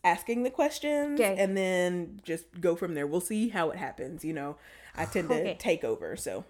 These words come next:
Speaker 1: whatever.
Speaker 2: <laughs> That's
Speaker 1: Um,
Speaker 2: fine.
Speaker 1: <laughs> so the first question is,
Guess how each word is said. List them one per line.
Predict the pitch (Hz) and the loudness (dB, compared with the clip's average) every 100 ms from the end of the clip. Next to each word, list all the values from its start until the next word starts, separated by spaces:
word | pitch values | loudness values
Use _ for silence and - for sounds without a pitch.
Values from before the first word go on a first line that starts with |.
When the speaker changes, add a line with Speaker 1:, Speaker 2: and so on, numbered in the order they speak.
| - | -6
Speaker 1:
whatever. | 139 117 - 311 | 0 0 0 0
Speaker 2:
<laughs> | 294 269 - | 0 -2 -4
That's | 294 247 | 0 4
Speaker 1:
Um, | 196 185 180 190 214 _ | 4 4 2 0 -4 _
Speaker 2:
fine. | 359 - - - 277 - - | 4 4 0 4 2 2 -8
Speaker 1:
<laughs> | - | -14
so | - 202 | 4 6
the | 190 | 6
first | 220 330 381 | 4 4 4
question | - 196 - - 175 170 180 185 | 2 0 0 2 2 2 0 0
is, | 175 160 156 226 349 339 - | 2 2 2 0 0 -2 -4